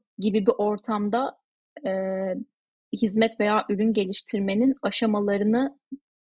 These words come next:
e, gör-, yani görmeye başlamış oldum en azından, öyle söyleyebilirim. Orada işte,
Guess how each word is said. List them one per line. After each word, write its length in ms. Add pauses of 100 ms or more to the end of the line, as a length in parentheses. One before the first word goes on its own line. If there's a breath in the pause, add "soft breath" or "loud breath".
e, 60 (800)
gör-, 400
yani 200 (260)
görmeye 340
başlamış 420
oldum 220
en 100
azından, 400
öyle 160
söyleyebilirim. 800 (1300 loud breath)
Orada 240
işte, 580